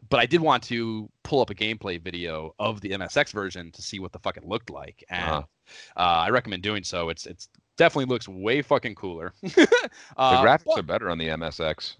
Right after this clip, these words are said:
Speaker 1: Yeah, definitely.
Speaker 2: Looks
Speaker 1: Yeah,
Speaker 2: nice.
Speaker 1: def-, definitely. Um, but I think that was, like, a gaming dedicated computer. It wasn't just, like, um, you know, um,
Speaker 2: Uh, P C,
Speaker 1: like so,
Speaker 2: so to
Speaker 1: yeah,
Speaker 2: say.
Speaker 1: like so many of, of, of the U S computers that were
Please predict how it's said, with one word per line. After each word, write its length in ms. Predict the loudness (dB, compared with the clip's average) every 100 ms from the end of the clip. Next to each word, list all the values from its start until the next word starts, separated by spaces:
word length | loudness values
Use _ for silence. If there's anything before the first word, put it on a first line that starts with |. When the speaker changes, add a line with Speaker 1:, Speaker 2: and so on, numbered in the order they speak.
| 2
Speaker 1:
Yeah, 220 | 2 2 -2 -12
definitely. 340 | -12 -12 -20
Speaker 2:
Looks 100 | -14
Speaker 1:
Yeah, 120 | -12
Speaker 2:
nice. 240 | -12 -12 -18 _ _
Speaker 1:
def-, 80 | -20
definitely. 240 | -20 -20 _ _ _ _
Um, 520 | -6 -2 0 -2 -4 -10 _ _ _ _ -8 2
but 180 | 2 2
I 80 |
think 160 | 0 -2
that 100 | -2
was, 100 | -4
like, 120 | -12
a 60 | -12
gaming 540 | _ -10 -10 -12 -12
dedicated 480 | -12 -12 -10 -12 -12
computer. 420 | -18 -16 -16 -14
It 60 | -16
wasn't 240 | -16 -16
just, 260 | -20 -20 -18
like, 240 | -18 -18
um, 220 | -20 -20 -20 _ _ _
you 100 | _
know, 120 | _ _ _ _ _ _ _ -20
um, 340 | -20 -20 -20
Speaker 2:
Uh, 40 | -20 _ -14
P 120 | -12
C, 220 | -10 -10
Speaker 1:
like 80 | -12 -18
so, 80 | -18
Speaker 2:
so 60 |
to 60 | -14
Speaker 1:
yeah, 100 | -12
Speaker 2:
say. 40 |
Speaker 1:
like 140 | -14 -16
so 200 | -16 -16
many 260 | -18 -18
of, 160 | -20 -20 _
of, 100 | -20 -20 -20 -20
of 160 | -20 -20
the 200 | -20 -20
U 140 | -18 -18
S 120 | -18
computers 420 | -20 -20 -20 -20
that 100 | -20
were 160 | -20